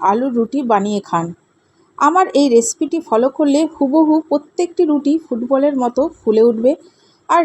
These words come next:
রেসিপিটা জলের মতো সহজ, যে কেউ এটা তৈরি করতে পারবে। আশা করি আজকের এই রেসিপিটি আপনাদের খুব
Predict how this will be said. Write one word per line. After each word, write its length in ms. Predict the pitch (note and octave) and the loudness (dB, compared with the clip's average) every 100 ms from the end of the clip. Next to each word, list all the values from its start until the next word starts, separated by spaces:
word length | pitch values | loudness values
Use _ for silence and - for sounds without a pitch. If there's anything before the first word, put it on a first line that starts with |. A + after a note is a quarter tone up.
| C4 | 2
রেসিপিটা 440 | - D4+ F4 D#4+ D#4+ A#3+ | -2 -4 0 2 2 2
জলের 300 | A#3+ C#4 C#4+ | 2 2 2
মতো 240 | C4 C4 C#4 | -2 -2 -6
সহজ, 360 | A3 G3 F3 E3+ - | -4 -4 -4 -8 -2
যে 100 | E4+ F4 | -2 2
কেউ 160 | C#4+ F4 - - | 2 2 -2 -6
এটা 180 | A3+ D4 F#4 | 0 0 2
তৈরি 200 | A#3+ G#3+ | 2 2
করতে 300 | - G3+ A3 | 0 0 -2
পারবে। 380 | G3 E3+ E3+ F3 - _ _ _ _ | -2 -2 -2 -6 -8 _ _ _ _
আশা 220 | - G4 G4+ | -4 0 2
করি 220 | G4 E4+ - A#3 | 2 0 -2 -2
আজকের 260 | A#3+ F4+ D#4+ | -2 0 0
এই 100 | C#4+ | 2
রেসিপিটি 380 | B3 - - D4 C4 | 2 0 -6 -4 -2
আপনাদের 360 | A3+ B3+ B3+ C4+ | -2 -2 -2 -2
খুব 100 | D4 | -4